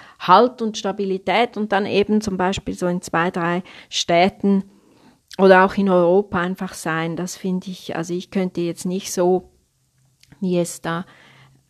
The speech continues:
äh, Sänger gibt oder Sängerinnen gibt, die da dauernd irgendwie so wieder an einem anderen Kontinent, das würde mich zu stark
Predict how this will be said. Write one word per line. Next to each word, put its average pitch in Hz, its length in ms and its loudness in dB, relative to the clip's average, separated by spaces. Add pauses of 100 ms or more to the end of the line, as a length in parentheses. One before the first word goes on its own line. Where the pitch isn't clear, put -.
(140)
äh, 175 760 -10 (1400)
Sänger 190 440 4
gibt 202 320 -2
oder 175 80 2
Sängerinnen 190 720 2
gibt, 190 300 -4
die 180 120 -6
da 180 140 -4
dauernd 185 680 2
irgendwie 190 480 -8
so 170 240 -10
wieder 180 300 -8
an 180 120 -4
einem 180 280 -4
anderen 190 340 -2
Kontinent, 185 640 -2
das 185 140 -10
würde 185 200 0
mich - 380 -4
zu 220 180 0
stark 208 520 4